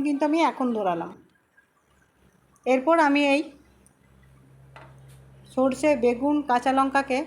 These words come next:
ভালো করে ফুটতে দেবো। এই দেখুন, আমার ঝোলটা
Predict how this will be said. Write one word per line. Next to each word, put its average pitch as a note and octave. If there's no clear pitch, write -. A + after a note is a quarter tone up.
ভালো A#3+
করে C4
ফুটতে C#4
দেবো। F3
এই A#3
দেখুন, A3
আমার A3+
ঝোলটা B3